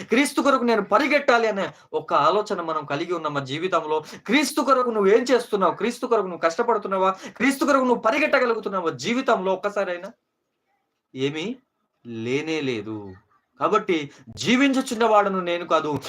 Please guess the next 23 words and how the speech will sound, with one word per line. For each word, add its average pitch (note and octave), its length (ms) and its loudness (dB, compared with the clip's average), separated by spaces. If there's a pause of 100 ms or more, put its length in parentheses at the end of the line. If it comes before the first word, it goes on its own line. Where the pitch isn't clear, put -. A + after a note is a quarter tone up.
(180)
బ్రతుకుతున్న B3+ 580 4
వాడిని A3 360 2
నేను G3 240 -2
కాదు, F3 220 2 (420)
నేను C4+ 200 6 (100)
పరిగెడుతున్న C4+ 580 4
వాడిని B3 400 4
నేను A#3+ 160 4 (100)
కాదు. G3+ 200 4 (400)
బ్రతకాలని C4 760 4
అనుకున్న A#3 280 0 (140)
ఆలోచన A3+ 560 4
కూడా G3 200 6 (220)
నేను F3 220 -6
నా E3 60 6 (100)
కొరకు G3+ 340 0
మాత్రమే E3+ 440 -2
కాదు D3 220 0
గాని D3+ 200 2 (340)
క్రీస్తు G3 480 0 (120)
కొరకు E3 280 2 (120)
మాత్రమే D3+ 500 -2
అని C#3+ 100 -6